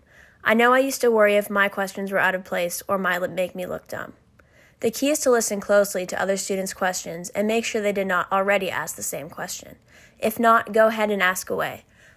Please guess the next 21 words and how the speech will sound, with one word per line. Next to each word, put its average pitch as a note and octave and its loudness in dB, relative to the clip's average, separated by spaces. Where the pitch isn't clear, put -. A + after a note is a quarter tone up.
Asking A#3+ 2
questions F#3+ 0
solidifies G3 0
the G3 -6
material G3 0
in F#3+ -2
your F3+ -2
brain. - -8
Asking G#3+ 0
for G#3+ -10
clarification G3 -2
also A3 0
helps F#3+ -4
keep - -10
confusion G3 -6
in F#3 -4
the F#3 -4
future F#3+ -6
to F3+ -8
a F3 -8
minimum. B2+ -14